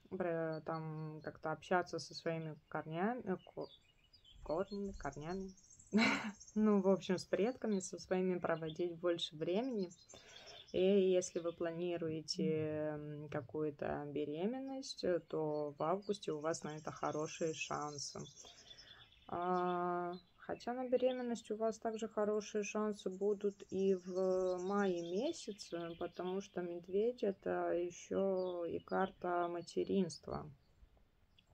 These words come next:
Так. А, а, и помните, что любой план на август месяц, если вы начнёте там расширять свой бизнес, то у вас есть потенциал для роста, да,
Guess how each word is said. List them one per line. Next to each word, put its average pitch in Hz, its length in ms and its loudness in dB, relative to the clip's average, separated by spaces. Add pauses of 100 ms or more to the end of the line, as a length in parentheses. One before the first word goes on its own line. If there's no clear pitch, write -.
(1500)
Так. 180 600 -2 (1120)
А, 190 680 2 (140)
а, 170 260 4
и 175 40 2
помните, 202 680 2
что 175 240 0
любой 180 420 4
план 170 520 0
на 156 240 -2
август 156 360 -8
месяц, 202 560 -2
если - 240 -4
вы 156 120 -2
начнёте 156 480 -4
там 156 200 -4
расширять 160 580 -2
свой 156 300 -4
бизнес, 196 720 -2 (680)
то 196 360 6
у 180 200 2
вас 202 300 4
есть 214 280 2
потенциал 165 640 2
для 156 280 0
роста, 175 460 2
да, 160 320 0